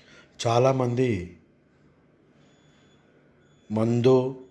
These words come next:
లేకపోతే డబ్బులో ఇచ్చి "మాకు ఓటేయండి" అని అడగడానికి, ఇవ్వడానికి ముందుకొస్తారు. కాబట్టి అలాంటివి తీసుకోకుండా మీ అంతల మీరు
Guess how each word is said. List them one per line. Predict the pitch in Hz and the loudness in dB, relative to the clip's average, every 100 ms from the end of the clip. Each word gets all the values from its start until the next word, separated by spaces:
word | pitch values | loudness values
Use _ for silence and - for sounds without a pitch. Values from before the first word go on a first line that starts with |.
| _ _ _ _ 101 | _ _ _ _ -8
లేకపోతే | 113 123 123 - 117 110 123 113 101 98 | -4 -4 -4 -4 -4 -4 -4 -4 -4 -10
డబ్బులో | 98 107 107 123 127 | -8 -6 0 2 2
ఇచ్చి | 113 - 120 110 87 - | 0 -2 -4 -4 -6 -12
"మాకు | 101 110 107 110 | -10 -8 -6 -6
ఓటేయండి" | 110 117 113 110 110 110 | -4 -2 -2 -2 -2 -2
అని | 107 110 98 85 - _ _ _ _ _ - - - _ _ _ _ _ _ _ _ - | -2 -4 -4 -8 -16 _ _ _ _ _ -20 -20 -20 _ _ _ _ _ _ _ _ -12
అడగడానికి, | 113 117 117 113 110 123 120 92 95 - _ _ _ - | -4 0 2 0 -2 -2 -2 -4 -12 -20 _ _ _ -12
ఇవ్వడానికి | 107 117 117 113 110 | -4 -2 0 -2 -4
ముందుకొస్తారు. | 107 107 107 107 - 110 123 - - _ _ _ _ _ - | -4 -4 -4 -6 -6 -8 -8 -12 -20 _ _ _ _ _ -8
కాబట్టి | 107 110 110 120 117 90 87 - _ - _ - | -6 -4 -4 -4 -4 -4 -12 -20 _ -20 _ -8
అలాంటివి | 110 113 107 120 113 101 | -4 -4 -4 -2 -2 -2
తీసుకోకుండా | 85 113 104 - 120 - 113 113 135 - _ _ _ _ - | -6 -8 -4 -2 -2 -2 -4 -4 -8 -14 _ _ _ _ -10
మీ | 104 120 | -4 0
అంతల | 123 123 123 117 | 0 0 0 0
మీరు | 113 117 131 120 92 | 0 -2 -2 -2 -6